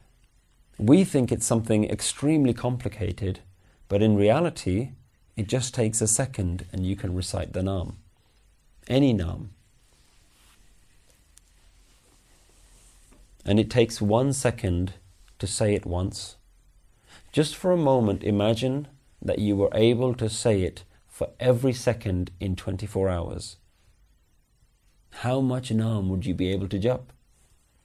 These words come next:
We say we don't have time to jap Naam. If you dedicated one day in your life and just recited it with every single second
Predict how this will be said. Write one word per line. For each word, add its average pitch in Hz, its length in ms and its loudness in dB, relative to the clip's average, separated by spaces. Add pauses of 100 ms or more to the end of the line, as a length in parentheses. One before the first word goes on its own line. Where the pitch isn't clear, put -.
(720)
We 135 180 6
say 113 220 4
we 110 140 6
don't 120 180 4
have 110 240 -2
time 117 320 0
to 104 80 -4
jap 90 220 -2
Naam. 98 420 -2 (500)
If 110 160 -4
you 160 100 0
dedicated 127 580 0
one 110 320 2
day 117 240 4
in 98 60 2
your 95 120 0
life 95 420 -4 (1300)
and 98 140 0
just 113 200 2
recited 104 520 0
it - 200 -4 (160)
with 104 300 0
every 117 380 2
single 113 420 0
second 110 560 -4